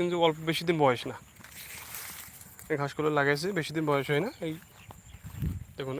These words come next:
এগুলো অনেক মোটা মোটা হয়ে গেছে, অনেক বড় বড় হয়েছে। আর এখানে ঘাস লাগানো হয়েছে, এই সাইডে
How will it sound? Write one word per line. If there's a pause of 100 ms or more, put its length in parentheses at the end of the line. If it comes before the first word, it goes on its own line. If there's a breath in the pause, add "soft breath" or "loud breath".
এগুলো (140)
অনেক (120)
মোটা
মোটা
হয়ে
গেছে, (4000)
অনেক
বড়
বড়
হয়েছে। (840)
আর (1800)
এখানে (100)
ঘাস (120)
লাগানো
হয়েছে, (300)
এই (100)
সাইডে